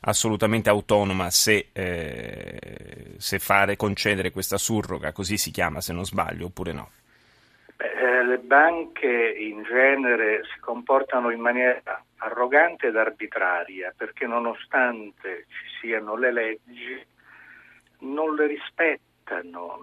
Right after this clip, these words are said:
Speaker 2: Mm, il diritto di poter cambiare la propria banca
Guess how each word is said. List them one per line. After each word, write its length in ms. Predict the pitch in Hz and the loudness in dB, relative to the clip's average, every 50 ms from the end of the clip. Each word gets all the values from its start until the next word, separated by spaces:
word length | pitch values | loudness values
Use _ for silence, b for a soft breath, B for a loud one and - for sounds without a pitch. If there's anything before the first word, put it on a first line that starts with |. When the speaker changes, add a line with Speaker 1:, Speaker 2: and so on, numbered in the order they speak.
| 101 104 | -14 -14
Speaker 2:
Mm, 540 | 110 110 110 110 107 107 107 107 104 104 101 101 104 107 110 110 110 110 | -14 -14 -14 -14 -14 -14 -16 -18 -18 -20 -20 -20 -20 -20 -18 -18 -16 -16
il 200 | 110 110 - - - | -16 -18 -18 -10 -8
diritto 720 | 127 131 147 180 208 - _ _ - - 156 151 147 139 123 | -4 -2 -2 -2 -2 -4 _ _ 0 4 4 6 6 4 2
di 340 | 120 123 123 123 123 120 120 - | -2 -8 -8 -6 -6 -8 -8 -8
poter 340 | - 123 - 123 131 131 - | -10 -8 -4 -4 -4 -4 -4
cambiare 480 | - 117 113 120 123 123 123 123 117 | -4 -6 -2 4 6 6 6 6 4
la 100 | 110 107 | 2 0
propria 340 | 107 - 117 - - 107 104 - | -2 -2 -4 -2 -2 -4 -4 -2
banca 840 | - 113 101 98 92 90 90 92 92 _ - - - 123 127 - | 0 2 2 2 0 -4 -8 -16 -20 _ -8 -2 0 0 0 0